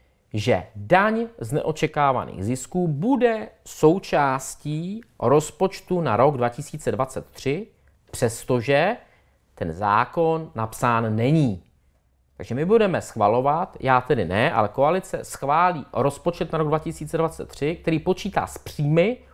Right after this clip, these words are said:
u kterých je potřeba změna zákona, který ale není napsán. O tom už jsem tady hovořil. Takže, eh, tolik zase vývoj, eh, vývoj, eh, názorů, tentokrát premiéra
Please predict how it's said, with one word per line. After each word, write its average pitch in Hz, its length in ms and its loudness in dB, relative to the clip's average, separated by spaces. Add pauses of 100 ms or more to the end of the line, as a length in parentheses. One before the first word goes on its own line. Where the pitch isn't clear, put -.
u 175 80 0
kterých 190 340 -4
je 185 60 6
potřeba 156 720 2 (600)
změna 117 340 2
zákona, 160 680 0 (120)
který - 340 -2
ale 160 140 2
není 143 320 -4 (100)
napsán. 98 500 -4
O 120 80 -4
tom 135 180 -4
už 123 100 -6
jsem 127 140 -4
tady 107 340 -4 (460)
hovořil. 104 600 4 (440)
Takže, 147 360 4 (360)
eh, 117 480 2
tolik 190 260 2
zase 170 320 0
vývoj, 165 760 0 (360)
eh, 117 440 2
vývoj, 143 480 2 (180)
eh, - 0 - (880)
názorů, 143 840 2 (380)
tentokrát 135 520 2
premiéra 127 580 2